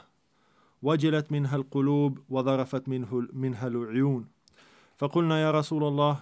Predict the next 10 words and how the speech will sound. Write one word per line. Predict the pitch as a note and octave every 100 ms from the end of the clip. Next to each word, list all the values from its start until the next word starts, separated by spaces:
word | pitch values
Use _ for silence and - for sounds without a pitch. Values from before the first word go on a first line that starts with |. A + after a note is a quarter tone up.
| -
كأنها | C#3 C#3 C#3+ C3+ B2+ C3+ C3+
موعظة | C3 C3 B2+ C#3 C#3+ C3+ - C3+ B2
مودع، | C3 B2 A#2+ A2+ B2 D3 C3 A#2 - _ _
فأوصينا. | - B2 A#2+ - C#3+ B2+ - - _ _ _ _
قال: | B2+ C#3 D3
أوصيكم | C#3+ C#3+ - C#3+ D3 C3+
بتقوى | C3+ C#3+ C#3 C#3
الله | C3+ C3+ C3+ C3+ C3+
عز | A#2+ B2 A#2+
وجل، | C3 C3 C#3 B2+